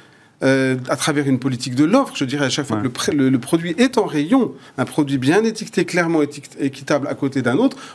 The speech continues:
Speaker 1: en général, il a du succès. Euh, nous, on a des croissances à deux chiffres depuis des années, encore
Speaker 2: Mmh.
Speaker 1: en pleine pandémie. Max Havelaar, on a cru de, de tour de, de dix pour cent cette année, vingt pour cent l'année précédente.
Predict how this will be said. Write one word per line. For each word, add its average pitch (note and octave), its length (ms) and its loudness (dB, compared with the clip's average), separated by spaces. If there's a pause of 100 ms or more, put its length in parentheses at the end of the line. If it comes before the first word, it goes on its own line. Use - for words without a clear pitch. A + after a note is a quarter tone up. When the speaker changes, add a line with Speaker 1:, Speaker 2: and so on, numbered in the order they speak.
Speaker 1:
en D3+ 120 2
général, G3 360 0
il F#3+ 80 -4
a F3 40 2
du E3 100 -4
succès. - 460 0 (480)
Euh, B2+ 160 4
nous, G3 200 4
on C3+ 220 4
a B2+ 80 4
des A#2+ 100 0
croissances C3+ 440 -2
à B2 80 -2
deux A#2+ 100 -2
chiffres A3 320 2
depuis C#3 220 -6
des A#2+ 280 -2
années, A#3 300 4
encore D#3+ 280 0
Speaker 2:
Mmh. D3 40 0
Speaker 1:
en C3+ 40 -2
pleine E3 260 0
pandémie. C#3+ 480 2
Max D#3 240 2
Havelaar, F3+ 300 0
on C3 100 0
a A#2+ 80 -2
cru E3+ 260 -2
de, C#3 140 -2 (340)
de C3 60 2
tour C#3+ 200 -2
de, B2 120 2
de A#2 160 2
dix B2 160 -4
pour D#3 200 -6
cent D3 200 -2
cette A2+ 160 -6
année, G3 220 2
vingt E3 180 0
pour D3+ 180 -8
cent D#3+ 220 2
l'année B2+ 240 0
précédente. F3 520 0